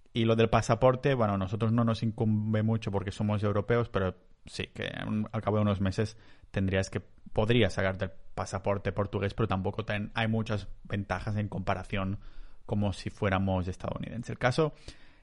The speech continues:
es que se vende muchísima mierda en, y se vende la cosa muy bien, ¿no?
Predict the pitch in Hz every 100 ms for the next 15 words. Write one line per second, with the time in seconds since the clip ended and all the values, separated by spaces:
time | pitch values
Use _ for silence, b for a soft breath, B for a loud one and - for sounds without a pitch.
0 | B 127 - - 117 127 139 160 151 123
1 | 131 135 117 104 104 113 139 - - -
2 | - - - _ - - 110 95 90 87
3 | 87 87 - 104 110 107 123 127 - 117
4 | 131 113 98 95 85 82 101